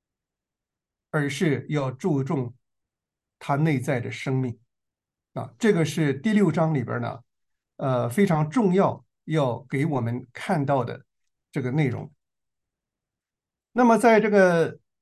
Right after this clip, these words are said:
第六章将近结束的时候呢，呃，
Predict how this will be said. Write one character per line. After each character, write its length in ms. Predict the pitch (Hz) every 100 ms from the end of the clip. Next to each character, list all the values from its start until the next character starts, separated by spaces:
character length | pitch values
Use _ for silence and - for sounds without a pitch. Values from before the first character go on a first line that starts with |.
| _
第 80 | 262
六 160 | 226
章 260 | 214 202 208
将 220 | 220 208
近 180 | 208 185
结 200 | 147 147
束 220 | 156 226 143
的 80 |
时 140 | 117 143
候 160 | 147
呢， 180 | 123 104 - - - _ _ _ _ _ _
呃， 580 | 135 127 117 117 113 -